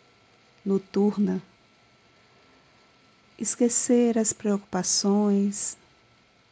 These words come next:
esquecer as tristezas, asserenar o coração e pedir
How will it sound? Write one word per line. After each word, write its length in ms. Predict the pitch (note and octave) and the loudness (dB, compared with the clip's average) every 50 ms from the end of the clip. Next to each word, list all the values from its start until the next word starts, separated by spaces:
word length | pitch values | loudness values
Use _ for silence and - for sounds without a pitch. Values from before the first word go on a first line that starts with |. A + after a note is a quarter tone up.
| _ _ _ _ _ _ _ _ _ - _ _ _ _ _ _ _ _ | _ _ _ _ _ _ _ _ _ -20 _ _ _ _ _ _ _ _
esquecer 560 | - - - - - G#3+ G#3 - - G#3+ G3 F#3+ | -10 -10 -6 -4 -2 -2 -2 -2 -2 0 0 0
as 180 | F#3+ F#3+ - | -2 -4 -6
tristezas, 1120 | - - F#3+ F#3+ - - - - - F#3 G3 G3+ G3+ F#3+ G3 - - G3 G3 - - - - _ _ _ _ _ _ _ _ _ _ _ _ _ _ _ _ _ _ _ _ _ _ _ _ - - - - _ _ | -8 -8 -8 -6 -6 -6 -8 -6 -4 0 2 2 2 0 -2 -4 -8 -6 -4 -4 -6 -6 -8 _ _ _ _ _ _ _ _ _ _ _ _ _ _ _ _ _ _ _ _ _ _ _ _ -20 -20 -20 -20 _ _
asserenar 920 | - G#3 G3+ - - B3+ A#3+ A#3+ B3 A#3+ A3+ G#3 G3+ G3 G3 F#3+ F#3+ G3 G3 G3+ - - | -6 -4 -2 0 2 4 4 6 4 4 4 4 4 4 2 2 0 -2 -4 -8 -12 -10
o 100 | - G#3 | -8 -8
coração 840 | G#3 - - G#3 G3+ G3+ G3+ G3+ - - - F#3 F3+ F3+ F3+ F#3 F3+ F3 - _ _ _ _ _ _ _ _ _ _ _ _ _ _ _ _ _ _ _ _ _ _ _ | -8 -6 -6 -4 -4 -4 -4 -4 -4 -4 -2 0 0 0 -2 -2 -4 -8 -14 _ _ _ _ _ _ _ _ _ _ _ _ _ _ _ _ _ _ _ _ _ _ _
e 60 | - B3+ | -6 -4
pedir 760 | B3+ - C#4 C4+ A#3 F#3 - - G3+ G3 F#3+ G3 G3 G3 | -2 0 0 0 0 -2 -4 -4 -2 -2 0 -2 -4 -6